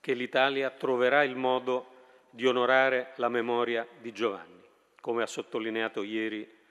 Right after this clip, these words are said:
il Presidente del Consiglio, e che lavoreremo per acquisire il massimo di ulteriori informazioni possibili sulle circostanze del tragico errore riconosciuto ieri dal Presidente Obama.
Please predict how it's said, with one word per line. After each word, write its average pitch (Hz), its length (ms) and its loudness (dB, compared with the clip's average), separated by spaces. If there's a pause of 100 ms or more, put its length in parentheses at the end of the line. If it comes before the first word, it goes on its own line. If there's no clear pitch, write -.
(220)
il 113 140 -14
Presidente 113 540 -4
del 104 120 -6
Consiglio, - 500 -16 (1120)
e 156 160 -2
che 156 140 0
lavoreremo 139 600 4
per 123 140 0
acquisire 131 480 -2
il 120 120 0
massimo 120 760 0
di 120 100 -12
ulteriori 131 840 0
informazioni 127 840 -4
possibili 143 760 -10 (440)
sulle 120 340 -4
circostanze 131 920 -4
del 110 200 -6
tragico 120 500 0
errore 120 920 -4
riconosciuto 123 1080 -6
ieri 117 520 -2 (480)
dal 123 200 0
Presidente 110 880 -4
Obama. 92 580 -8